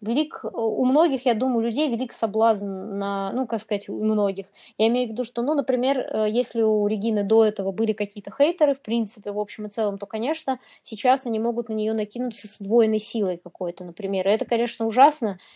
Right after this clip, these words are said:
И я тоже не поддерживаю абсолютно травлю, я не поддерживаю травлю кого-либо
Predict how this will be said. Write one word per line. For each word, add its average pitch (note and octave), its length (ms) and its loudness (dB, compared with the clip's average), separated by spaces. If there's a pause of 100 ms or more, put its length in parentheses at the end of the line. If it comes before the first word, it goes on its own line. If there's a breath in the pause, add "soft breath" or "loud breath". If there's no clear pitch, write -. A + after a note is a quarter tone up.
(160 loud breath)
И G#3+ 80 -4
я B3 120 6
тоже C4 240 0
не A#3 80 0
поддерживаю B3 460 0
абсолютно A#3+ 460 -4
травлю, A#3+ 840 2
я A3+ 140 -4
не A#3+ 100 -8
поддерживаю A#3+ 420 -8
травлю A#3+ 280 -4
кого-либо C4+ 560 -4